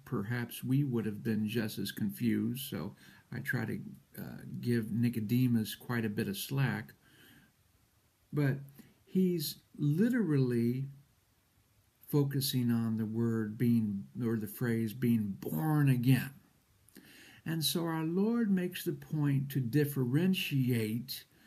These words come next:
between the flesh and the spirit.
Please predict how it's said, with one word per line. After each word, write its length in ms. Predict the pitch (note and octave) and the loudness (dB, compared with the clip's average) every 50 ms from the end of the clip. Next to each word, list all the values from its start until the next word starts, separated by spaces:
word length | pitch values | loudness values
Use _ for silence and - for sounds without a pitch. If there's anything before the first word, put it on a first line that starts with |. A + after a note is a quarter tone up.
| - - - _ _ _ _ | -20 -20 -20 _ _ _ _
between 1000 | - C3+ B2 A#2+ - - - - - C3+ C3 C3 B2 A#2+ A#2 A2+ A2+ A2+ A2 G#2 - - - - - _ _ | 2 2 2 2 0 -6 -12 -6 0 2 2 4 4 4 4 4 2 0 -2 -4 -8 -14 -20 -20 -20 _ _
the 100 | - A#2 | -2 -2
flesh 880 | - - - C3+ C3+ B2 B2 C3 C#3+ C#3+ - - - - - - - - _ _ - _ _ - - - - - _ _ | -2 -2 0 0 2 2 2 0 0 -2 -2 -4 -6 -6 -8 -12 -14 -18 _ _ -20 _ _ -20 -20 -20 -20 -20 _ _
and 220 | - B2 A#2+ A#2+ A#2+ | -2 0 2 2 2
the 80 | A#2+ | 0
spirit. 960 | - - - - C3 B2 C#3 C#3+ C#3 C3 A2+ G2 - - - - - - - | 0 -2 -4 -4 2 6 10 10 10 10 8 6 0 -6 -14 -18 -20 -20 -20